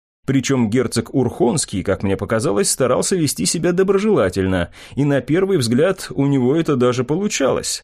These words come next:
Однако ж, это как улыбаться, скрывая боль. Нет-нет, да и проявится то, что ты на самом деле чувствуешь.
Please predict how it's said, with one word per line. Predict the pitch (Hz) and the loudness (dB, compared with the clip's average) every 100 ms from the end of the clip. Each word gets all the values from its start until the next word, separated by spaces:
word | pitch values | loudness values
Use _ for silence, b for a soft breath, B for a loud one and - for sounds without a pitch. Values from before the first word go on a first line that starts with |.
| - | -4
Однако | 143 196 226 208 | -2 0 0 0
ж, | 165 - - | 0 -4 -4
это | 180 180 | -2 0
как | 180 170 - - | 0 -2 -2 -2
улыбаться, | 190 175 147 190 185 - | 2 2 2 0 0 -2
скрывая | 175 - 160 165 165 160 | -2 -2 0 2 2 2
боль. | 156 175 147 90 - _ _ - | 2 2 2 0 -6 _ _ -2
Нет-нет, | 170 165 160 208 202 - | 0 2 0 0 0 0
да | 127 170 | 0 0
и | 208 | 0
проявится | 165 170 190 185 151 165 | 0 2 2 2 0 0
то, | 143 190 185 | 0 2 0
что | - 139 | 0 -2
ты | 165 | -2
на | 147 | -2
самом | 123 156 151 135 | 0 0 2 2
деле | 127 139 131 | 2 2 0
чувствуешь. | - 165 - 87 76 - - | 0 -2 -2 -4 -4 -6 -10